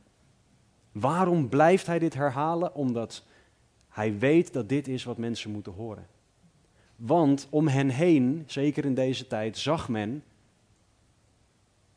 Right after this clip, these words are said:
dat mensen, dat Joden specifiek ook, God afwezen.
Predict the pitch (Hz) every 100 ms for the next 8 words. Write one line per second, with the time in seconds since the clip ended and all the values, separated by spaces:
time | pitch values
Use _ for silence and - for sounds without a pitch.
0 | _ 113 110 - _ _ _ _ _ _
1 | _ 110 107 113 - 104 - _ _ 107
2 | 92 110 151 123 110 - 113 101 - 107
3 | 101 95 131 - _ _ _ _ - 117
4 | 110 123 113 87 90